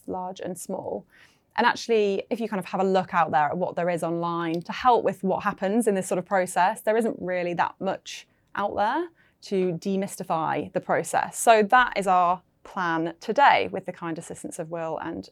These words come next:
Philip and their experience. So I'm gonna kick us off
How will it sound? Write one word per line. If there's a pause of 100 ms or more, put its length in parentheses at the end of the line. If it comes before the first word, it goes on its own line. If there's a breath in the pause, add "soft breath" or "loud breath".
Philip
and
their
experience. (680 soft breath)
So
I'm
gonna
kick
us
off